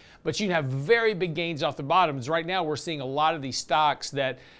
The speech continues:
have gotten completely crushed last year. Peloton is a good example. Up twenty-two percent yesterday, uh, alone. And, and some of these stocks are up forty, fifty, sixty, seventy percent, eighty percent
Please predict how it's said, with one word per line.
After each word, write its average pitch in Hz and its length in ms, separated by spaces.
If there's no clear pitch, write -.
have 151 140
gotten 147 180
completely 160 540
crushed 139 440
last 151 360
year. 117 80
Peloton 170 580
is 120 120
a 131 40
good 127 160
example. 127 580
Up 151 260
twenty-two 180 480
percent 160 440
yesterday, 123 680
uh, 123 340
alone. 131 480
And, 123 180
and 127 180
some 180 140
of 170 60
these 135 120
stocks 127 380
are 135 120
up 139 200
forty, 143 240
fifty, 131 240
sixty, 127 320
seventy 127 300
percent, 143 500
eighty 151 240
percent 156 460